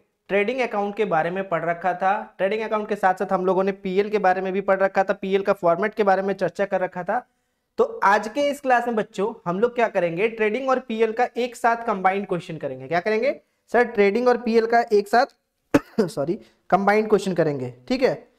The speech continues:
तो इस क्वेश्चन को कैसे करेंगे? तो सर पहले क्वेश्चंस लिखना होगा, उसके बाद फिर करेंगे। बिल्कुल ठीक है सर, पहले क्वेश्चन लिख दीजिए। ठीक है, चलो आपके लिए पहले क्वेश्चंस लिखते हैं, उसके बाद फिर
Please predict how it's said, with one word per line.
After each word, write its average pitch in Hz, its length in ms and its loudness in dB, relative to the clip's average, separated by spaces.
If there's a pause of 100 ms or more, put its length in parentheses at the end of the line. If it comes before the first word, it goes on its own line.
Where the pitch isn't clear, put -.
(400)
तो 214 180 -6
इस 240 140 -2
क्वेश्चन 262 240 -2
को 269 100 0
कैसे 247 240 0
करेंगे? 254 360 2 (1800)
तो 175 60 -4
सर 226 180 0
पहले 208 300 2
क्वेश्चंस 202 400 -2
लिखना 208 260 0
होगा, 220 240 2
उसके 214 200 0
बाद 202 120 2
फिर 214 120 -2
करेंगे। 208 440 0 (300)
बिल्कुल 170 400 0 (2000)
ठीक 190 200 -4
है 190 60 4
सर, 196 120 -2
पहले 185 200 0
क्वेश्चन 190 320 -2
लिख 190 180 -2
दीजिए। 190 240 -4 (600)
ठीक 226 140 -4
है, 175 60 0
चलो 214 200 2
आपके 185 240 2
लिए 214 80 2
पहले 214 160 2
क्वेश्चंस 220 360 -2
लिखते 226 260 -2
हैं, 269 180 -2
उसके 196 280 -4
बाद 170 220 2
फिर 294 200 -4